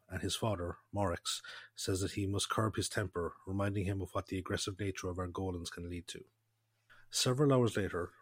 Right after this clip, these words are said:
Brock arrives in person with another human and is brought to see Morix and Pangol. He expresses happiness at finally meeting them in person, but is concerned by Morix's pained expression.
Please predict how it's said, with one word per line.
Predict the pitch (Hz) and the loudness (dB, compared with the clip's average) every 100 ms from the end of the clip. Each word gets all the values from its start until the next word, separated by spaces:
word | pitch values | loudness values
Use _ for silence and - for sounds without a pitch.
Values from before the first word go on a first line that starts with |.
| _ | _
Brock | 104 - | 2 6
arrives | 113 101 92 | 6 6 4
in | 95 | 0
person | 104 90 98 90 | 0 0 -2 -4
with | 87 | -4
another | 90 104 | -2 0
human | 104 101 90 90 - - | 0 -2 -2 -4 -8 -6
and | 90 | -4
is | 85 | -2
brought | 98 95 | -2 0
to | 104 | 0
see | - 95 | 0 0
Morix | 95 92 - 87 | 0 0 -2 -6
and | |
Pangol. | 92 85 80 - - _ _ _ _ | -6 -6 -6 -10 -12 _ _ _ _
He | 110 | -2
expresses | 92 - 117 - | 2 2 2 4
happiness | 131 117 104 101 - | 4 4 2 0 -2
at | - | -4
finally | 107 101 98 | -2 0 0
meeting | 101 - | 0 -2
them | 95 90 | -6 -6
in | 87 | -4
person, | 98 92 - 85 - - - - | -2 -2 -4 -6 -12 -20 -20 -4
but | 95 | -2
is | |
concerned | - 101 - 110 | 0 0 2 2
by | 107 | 2
Morix's | 107 104 98 - 90 | 2 4 2 0 -6
pained | - 104 90 82 | -2 -2 -2 -4
expression. | - 95 - - | -4 -4 -4 -6